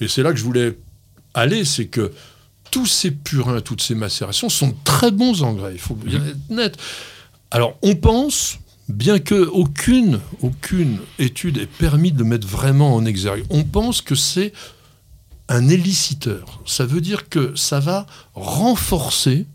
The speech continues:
Speaker 1: les défenses naturelles de la plante. Mais en aucun cas,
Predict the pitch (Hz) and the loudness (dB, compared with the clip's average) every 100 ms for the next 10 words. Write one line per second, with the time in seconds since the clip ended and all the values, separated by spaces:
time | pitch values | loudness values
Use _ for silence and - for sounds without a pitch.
0 | - - - - 120 120 139 151 - 170 | -20 -20 -20 -2 0 2 2 2 2 0
1 | 135 - 123 165 - 143 156 180 180 110 | 2 2 2 2 2 2 2 2 0 2
2 | 117 104 - 117 95 - - - - - | 2 2 -2 -4 -4 -10 -20 -20 -20 -20
3 | - 127 151 202 139 131 156 269 269 - | -4 4 6 6 4 4 6 4 2 2
4 | 165 143 208 208 | 2 2 0 -2